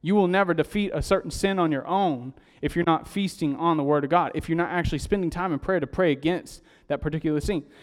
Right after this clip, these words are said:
You should not be surprised that you see it in your life still if you're not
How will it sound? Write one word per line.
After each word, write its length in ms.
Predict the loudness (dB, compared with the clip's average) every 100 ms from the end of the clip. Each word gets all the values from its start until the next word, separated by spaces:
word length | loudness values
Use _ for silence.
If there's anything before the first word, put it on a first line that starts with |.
| -4
You 120 | -2
should 140 | 0
not 260 | 0 -2 -2
be 80 | -2
surprised 500 | -2 0 2 2 0
that 60 |
you 80 | -6
see 240 | -8 0 2
it 40 |
in 80 | 2
your 140 | 2
life 200 | 0 0
still 260 | 0 2 2
if 180 | 2 -2
you're 80 |
not 300 | 0 0 -2